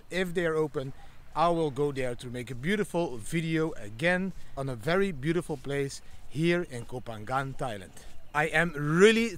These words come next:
thankful for all of you guys watching yesterday's video and sharing yesterday's video. It has been the best performing video. It had four thousand five hundred views. It had more than one hundred comments or something. I don't know the exact numbers, but it was huge.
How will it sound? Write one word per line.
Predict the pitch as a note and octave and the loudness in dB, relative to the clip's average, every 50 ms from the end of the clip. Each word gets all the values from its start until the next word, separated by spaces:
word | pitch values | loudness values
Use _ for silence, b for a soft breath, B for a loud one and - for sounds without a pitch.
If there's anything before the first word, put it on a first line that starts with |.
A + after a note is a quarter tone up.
| - - | -4 2
thankful | - G3+ G#3 G#3 G3 - - D3+ C#3+ C3+ | 4 4 4 4 2 0 0 -2 -2 -2
for | - - D#3 - - - - | -4 -6 -8 -8 -6 0 4
all | F3+ G3+ G#3 A3 A3 G#3+ G3+ - - | 6 8 8 8 8 6 4 2 0
of | F3 F#3 F3+ D3+ | 0 0 0 0
you | D#3 E3+ F3+ F3 D3+ | -2 -2 -2 -2 0
guys | E3 E3+ E3 E3 E3 C#3+ C#3 | 2 2 2 2 2 0 -2
watching | C#3+ D#3+ F3+ F3+ - - E3+ D3 C#3+ | 0 2 2 2 2 0 -2 0 0
yesterday's | D#3 D#3 D3+ - E3 D3+ D3 B2+ | 0 0 0 0 -2 -2 -2 -2
video | A#2 C#3 D#3+ D3+ D#3 D#3 D#3+ | -2 -2 -2 0 0 0 0
and | D#3 D#3 D3+ | -2 -2 -2
sharing | - - F#3 G3 A3 A3 G#3 F3 D#3+ | -2 0 2 2 2 2 2 2 0
yesterday's | D3+ C#3+ - D3 D3 C#3+ | 0 0 0 -2 -2 -2
video. | B2 B2 D#3 D3 D#3 E3 | -2 -2 -2 -2 0 0
It | D3+ D#3+ C#3+ A2+ | 0 0 -2 -2
has | C#3 E3+ E3+ D#3+ | -2 -2 -2 -2
been | C#3+ D3+ F3 E3 | -2 -2 -2 -2
the | D#3 D#3+ | -2 -2
best | B2+ A#2 - F3 F3+ G3+ G3+ - - - | -4 0 2 4 4 6 4 2 -2 -4
performing | G3+ F3+ - - - F3 F#3 G3 F#3 F#3+ F#3+ F#3+ F3 | -4 -4 -4 -4 -2 0 2 2 2 2 0 -2 -4
video. | C3+ B2+ C#3 F3+ F#3+ F3+ F3+ F3 F3 F3+ F3+ B B B B B B B B | -4 -4 -4 -2 0 0 2 2 2 2 0 B B B B B B B B
It | D3+ D#3 | -6 -4
had | C#3 - D3 D#3 D#3+ - | -4 -2 -2 -2 -2 -4
four | - - - F#3+ G3 F#3+ F3+ | -6 -4 0 2 2 2 2
thousand | F#3+ F3 F3 E3 F3+ E3 - | 0 -2 0 0 -2 -2 -4
five | - - - - G3 F#3+ G3 G3+ G#3 F#3+ - | -6 -8 -4 0 2 4 4 4 4 2 -2
hundred | - C#3 E3 F3+ F3+ F3+ E3 F3 D#3 | -4 -2 -2 0 0 2 0 0 -2
views. | B2+ G2+ G#2+ B2 C3+ F3 F3 D#3 D3+ C#3+ D3+ | -4 -6 -6 -2 2 2 4 4 2 2 -2
It | D3 C3+ | -4 -4
had | C#3+ D#3+ D3+ | -4 -4 -4
more | D#3 E3 E3+ F3 D#3+ | -4 -2 -2 0 0
than | E3 E3 D#3+ D3 B B B B A#2+ | 0 -2 -2 -4 B B B B -12
one | A2 B2 D#3+ E3+ F#3 F3+ E3 | -6 0 2 2 2 2 0
hundred | D3+ E3 F3 F3 F3 F3 E3 - - - | -2 -4 -2 -2 -2 -2 -4 -4 -6 -6
comments | - F3+ F3+ F3 D#3+ D3 D3+ D#3 D3 - - | -6 -4 -4 -2 -2 -4 -4 -4 -6 -6 -6
or | D#3 D3 - | -6 -6 -6
something. | - D#3+ D3+ C#3+ - D#3 D3+ C#3+ | -4 -4 -4 -4 -4 -4 -4 -2
I | C#3 D3 | -2 -2
don't | C#3+ F3 E3+ E3+ | -2 0 0 2
know | F3+ F#3+ F#3+ E3+ | 4 4 4 4
the | E3 | 2
exact | E3+ D#3 C#3 C3+ C#3+ D3+ F3+ F3+ D#3 | 2 0 -2 -2 -2 0 0 0 0
numbers, | F3+ F3+ F3+ F3 D#3+ D3+ C3 | 0 0 0 0 0 -2 -2
but | A#2 D#3 D#3 | 0 -2 -2
it | D#3+ D#3 | -2 -2
was | D#3+ E3+ E3 D3 C#3+ | -2 -4 -4 -4 -4
huge. | C#3 D3+ E3+ F#3 A3+ A#3 G#3+ D#3 A#2 - - | -4 -2 0 2 2 2 2 2 0 -4 -8